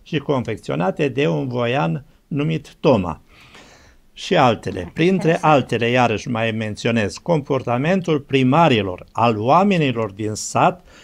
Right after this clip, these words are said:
Speaker 1: m-au determinat să rămân legat de, legat sufletește de ei, chiar dacă majoritatea dintre ei și-au mut-, s-au mutat între timp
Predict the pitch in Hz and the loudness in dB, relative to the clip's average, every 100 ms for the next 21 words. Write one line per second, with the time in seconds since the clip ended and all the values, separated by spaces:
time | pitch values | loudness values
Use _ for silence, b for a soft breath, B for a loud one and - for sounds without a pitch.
0 | b - 117 156 196 170 143 131 120 120 | b -2 2 4 4 2 0 -2 -2 -4
1 | 117 160 151 139 123 117 147 165 127 110 | -2 -2 -2 -4 -2 -2 0 0 -2 0
2 | 117 156 - 113 107 127 147 B B B | 0 0 -4 -12 -2 0 0 B B B
3 | B B _ - 117 120 135 151 - 139 | B B _ -10 0 2 4 2 0 -4
4 | 131 123 139 117 - 135 117 113 98 87 | -4 0 0 -2 -2 -2 0 0 -2 -4
5 | - _ - 143 175 135 143 147 143 139 | -16 _ 0 4 4 2 -2 0 -2 -2
6 | 135 b b 120 147 190 170 147 139 131 | -4 b b 2 4 4 2 0 0 -4
7 | 135 131 123 127 120 120 123 139 - - | -4 -6 -4 -4 -4 -4 -2 -2 -4 0
8 | 139 139 120 117 113 - - 151 151 143 | 2 2 0 -2 -6 -12 2 2 4 0
9 | 139 160 175 - b b b b _ 160 | 2 2 0 -4 b b b b _ 2
10 | 165 151 143 139 156 180 180 | 2 4 2 4 2 2 -4